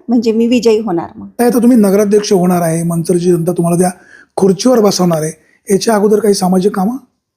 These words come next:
Speaker 1: हो, मी बऱ्याच सामाजिक का-, कार्यात भाग घेतलेला आहे. मी मंचरच्या सुखदुःखात सहभागी झालेले आहे. मी प्रसिद्धीच्या मार-, अ, प्रसिद्धीच्या मागे कधीही लागलेले नाहीये. तेव्हा मी आता आवाहन करते की मला तुम्ही नगराध्यक्ष केल्यावर मी तर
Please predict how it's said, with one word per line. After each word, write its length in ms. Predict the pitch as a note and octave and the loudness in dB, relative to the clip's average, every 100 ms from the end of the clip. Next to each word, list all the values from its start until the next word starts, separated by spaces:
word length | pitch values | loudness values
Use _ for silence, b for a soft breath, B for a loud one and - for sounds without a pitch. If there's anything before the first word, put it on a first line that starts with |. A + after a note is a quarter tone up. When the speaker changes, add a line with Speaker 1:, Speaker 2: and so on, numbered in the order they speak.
| _ _ _ | _ _ _
Speaker 1:
हो, 420 | C4 A3+ G3+ _ - | -2 0 -2 _ -2
मी 120 | A3+ | 0
बऱ्याच 340 | A#3 A#3+ A#3+ | 0 -2 -4
सामाजिक 400 | B3 A#3+ A#3 A3 | -4 -4 -6 -4
का-, 480 | A3 G#3+ G3+ G3 - | -2 0 -2 -6 -4
कार्यात 280 | A3 G#3 G#3 - | -2 -2 -6 -2
भाग 140 | A#3 | -2
घेतलेला 440 | G3 A#3+ - G3+ G3 | 0 -4 -2 -2 -2
आहे. 300 | G3 G#3 C#4+ B B B | -2 -4 -6 B B B
मी 80 | A#3+ | 0
मंचरच्या 540 | A#3 A#3+ A#3 A#3+ A#3 A#3+ | 0 0 -2 -4 -4 -8
सुखदुःखात 640 | B3+ B3 B3 A#3+ - A#3+ A#3+ _ - | -6 -4 -4 -4 -4 -4 -4 _ -8
सहभागी 480 | - C4 A#3 G#3 A#3+ | -2 0 0 -2 -2
झालेले 340 | B3 G#3 F#3+ | -2 -2 -6
आहे. 600 | F#3+ G#3 A3 D4 - _ - | -6 -4 -6 -6 -14 _ -6
मी 60 | |
प्रसिद्धीच्या 600 | B3 B3+ C4 C4 C4 C4 | -2 0 -2 -4 -4 -2
मार-, 340 | B3 B3 A#3 A#3+ | 0 0 -2 -4
अ, 180 | G#3+ G#3 | -6 -6
प्रसिद्धीच्या 600 | G#3 A#3+ B3+ A#3+ A#3+ A#3+ | -4 -4 -4 -6 -2 0
मागे 240 | A#3 A3 A#3 | -2 -2 -2
कधीही 300 | B3+ C#4 C4 | 0 0 -2
लागलेले 420 | A#3 G3+ G3+ G3+ | -2 -4 -10 -8
नाहीये. 420 | F#3+ F#3+ F#3 G#3+ D#4+ B B B - | -6 -6 -6 -8 -10 B B B -2
तेव्हा 180 | A#3 A#3 | 0 0
मी 120 | A#3+ | -2
आता 200 | A#3 A#3 | -4 -2
आवाहन 360 | A3+ A#3 B3 A#3 | 0 0 0 -2
करते 680 | A3 G#3+ G3+ C4+ - _ _ | -6 -4 -4 -4 -8 _ _
की 80 | A#3+ | 0
मला 240 | A3+ A#3+ B3 | 2 2 0
तुम्ही 240 | B3+ A#3+ | -2 0
नगराध्यक्ष 600 | A#3 A3+ A3 - B3 - | 0 0 -2 -2 -4 -4
केल्यावर 520 | G#3+ G#3+ G#3 G#3 A#3+ D#4+ _ - | -2 0 0 0 -2 -6 _ -2
मी 140 | A#3 | 0
तर 60 | A#3+ | 0